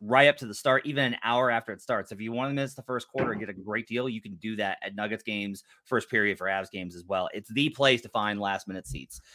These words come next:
Find exclusive flash deals and sponsor deals on tickets for football, basketball, baseball, concerts, comedy, theater, hockey, and more. With zone deals, you pick the section and Game Time picks the seats for an average of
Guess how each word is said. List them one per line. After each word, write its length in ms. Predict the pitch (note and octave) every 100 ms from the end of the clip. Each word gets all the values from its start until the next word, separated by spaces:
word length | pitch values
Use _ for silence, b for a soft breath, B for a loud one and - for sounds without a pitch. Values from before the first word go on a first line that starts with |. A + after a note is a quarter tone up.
| B -
Find 180 | D3 C#3
exclusive 440 | - E3+ D3 C#3+
flash 260 | C#3 C3+ -
deals 260 | C3+ B2+
and 80 | G#2+
sponsor 360 | - B2 B2 A#2
deals 240 | A#2 G#2
on 100 | G2
tickets 240 | C3 G2+
for 120 | - F2
football, 440 | C#3+ - - - B2+
basketball, 500 | A#2 - F#2 B1 -
baseball, 420 | A2+ A#2+ - - -
concerts, 560 | - B2 C#3 C3 - - b b
comedy, 380 | F#3+ F3+ F3+ F3+
theater, 500 | F3 D3 C#3 C#3 C#3 D#3+
hockey, 320 | - G2+ B2+
and 180 | A2+ A2+
more. 300 | F#2+ - B2 _ b b
With 160 | C3 A#2+
zone 220 | B2+ C3
deals, 340 | B2+ C3+ A#2+
you 80 | A2+
pick 160 | C3 A2
the 80 |
section 360 | - A#2+ - B2
and 100 | G2+
Game 180 | A2+ A#2+
Time 220 | G#2+ F#2
picks 240 | A#2 -
the 80 | F#2+
seats 280 | - C3+ -
for 140 | -
an 80 | F#2
average 280 | A2+ G#2+
of 60 | F2+